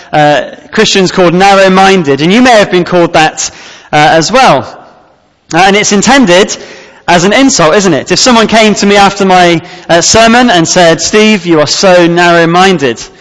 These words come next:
they probably would not be meaning it as a compliment on the sermon. Uh, the definition of narrow-minded, uh, is having a biased or illiberal viewpoint, uh, bigoted,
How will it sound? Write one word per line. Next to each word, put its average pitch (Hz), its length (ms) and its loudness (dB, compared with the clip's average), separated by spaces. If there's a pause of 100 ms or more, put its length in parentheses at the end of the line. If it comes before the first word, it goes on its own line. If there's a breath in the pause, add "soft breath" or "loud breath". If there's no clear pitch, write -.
(260 loud breath)
they 170 120 0
probably 208 460 2
would 170 160 0
not 196 220 0
be 185 140 0
meaning 196 320 0
it 147 260 -2
as 151 140 -4
a - 20 -6
compliment 143 640 -4
on 139 160 -4
the 139 60 -4
sermon. 147 480 -4 (880 loud breath)
Uh, 175 140 0
the 175 140 0
definition 254 560 0
of 175 100 -2
narrow-minded, 160 920 0
uh, 143 380 0
is 175 580 -2 (360 loud breath)
having 190 240 0
a 175 80 2
biased 233 580 0
or 190 220 4
illiberal 185 640 2
viewpoint, 208 800 -4 (840)
uh, 143 160 -4
bigoted, 208 640 0